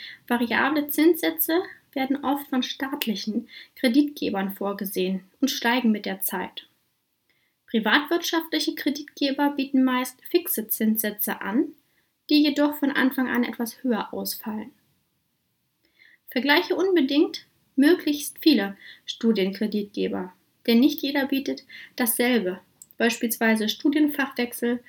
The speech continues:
oder Urlaubssemester betreffend, an. Außerdem überprüfe, bis wann du das geliehene Geld zurückzahlen musst,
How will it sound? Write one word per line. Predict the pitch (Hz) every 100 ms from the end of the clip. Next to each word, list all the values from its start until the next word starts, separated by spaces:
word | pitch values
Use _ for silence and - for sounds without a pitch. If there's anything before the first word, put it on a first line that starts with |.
| - _ _ _
oder | - 233 226 254
Urlaubssemester | 294 262 - 202 196 196 -
betreffend, | 190 185 196 190 190 -
an. | 185 185 - _ _ _ _ _ _ _ _ _ _ -
Außerdem | 269 294 311 330
überprüfe, | 359 277 226 - 294 294 302 330 - - - -
bis | 285
wann | 269 285
du |
das | 285 269 -
geliehene | 254 269 269 240
Geld | 233 233 -
zurückzahlen | 254 311 - - 196 190 185
musst, | 185 - -